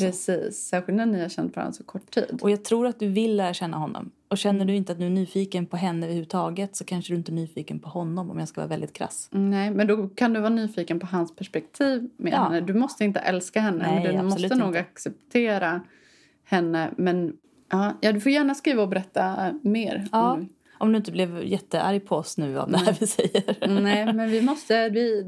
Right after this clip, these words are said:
Speaker 1: det är vår roll. Vi tar utifrån vad vi läser.
Speaker 2: Ja. Och jag hoppas att ni löser det.
Speaker 1: Mm.
Speaker 2: Och jag hoppas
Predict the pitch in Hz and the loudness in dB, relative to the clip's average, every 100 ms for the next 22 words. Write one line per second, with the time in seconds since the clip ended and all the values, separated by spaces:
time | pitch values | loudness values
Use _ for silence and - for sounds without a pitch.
0 | 180 180 208 254 262 254 302 196 233 247 | -4 0 0 0 0 0 -2 0 -2 2
1 | 311 294 330 311 294 262 262 254 269 254 | 2 2 0 -4 -2 0 0 2 2 2
2 | 165 180 - 190 196 185 175 247 _ _ | 2 0 0 0 0 0 -2 -2 _ _
3 | _ _ _ _ - 202 196 196 196 - | _ _ _ _ 0 2 4 2 0 -4
4 | - 226 - - - 220 202 254 - _ | -10 -12 -14 -16 -2 -2 0 -4 -6 _
5 | 254 247 - - - - 185 - _ - | 0 0 -4 -4 -4 0 0 -2 _ -6
6 | 196 180 160 123 - 170 254 - _ 190 | -2 0 0 -2 -2 -2 -2 -4 _ -2
7 | 190 190 - 196 180 175 202 - - 185 | -2 -4 -6 0 0 0 -4 -6 0 2
8 | 262 - - | 2 -6 -10